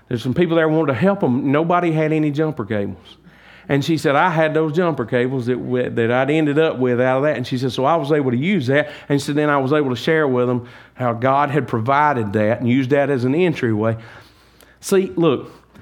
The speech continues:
you, you gotta, even when maybe perceived negative stuff happens, you gotta be looking for ways that you can use things for a positive influence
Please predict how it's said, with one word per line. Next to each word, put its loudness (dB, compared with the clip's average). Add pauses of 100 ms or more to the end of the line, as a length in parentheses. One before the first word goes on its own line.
(280)
you, 4
you 2
gotta, 2 (200)
even 4
when 2
maybe 4
perceived 2
negative 2
stuff 2
happens, 0 (1200)
you 4
gotta 2
be 2
looking 2
for 0
ways 2
that -2
you 2
can 2
use 2
things 2
for 2
a 0
positive -2
influence 0